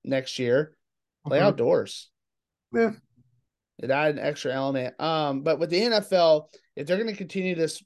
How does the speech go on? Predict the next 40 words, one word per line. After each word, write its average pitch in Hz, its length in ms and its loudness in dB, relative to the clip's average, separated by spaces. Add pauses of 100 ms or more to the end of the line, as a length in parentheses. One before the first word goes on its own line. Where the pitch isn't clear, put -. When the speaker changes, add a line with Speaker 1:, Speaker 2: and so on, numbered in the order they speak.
Speaker 1:
pro-, 139 360 -4
this, 147 300 2
uh, 123 380 2 (680)
not 147 220 -8
process, 123 540 0 (760)
what 175 240 6
they're 175 160 6
gonna 165 180 6
do 143 180 4
with 151 120 4
the 135 60 -4
Pro 135 260 4
Bowl, 160 320 4
go 202 140 0
back 180 200 -2
to 139 100 -4
Hawaii. 123 600 -4 (1400)
Let's 190 200 2
not 175 180 4
do 156 120 4
it 147 80 6
in 139 80 0
Vegas. 123 540 -2
That, - 180 2
that's 180 180 2
garbage. 104 800 -6 (600)
Speaker 2:
I 220 60 0
don't 220 80 6
Speaker 1:
Let's 165 100 6
not 214 160 6
Speaker 2:
vote - 60 -8
for 208 60 6
Speaker 1:
do 220 80 12
it 214 40 10
Speaker 2:
that. 175 120 6
Speaker 1:
in 175 100 2
continental 170 500 4
U 147 240 4
S 139 220 2
A. 147 280 2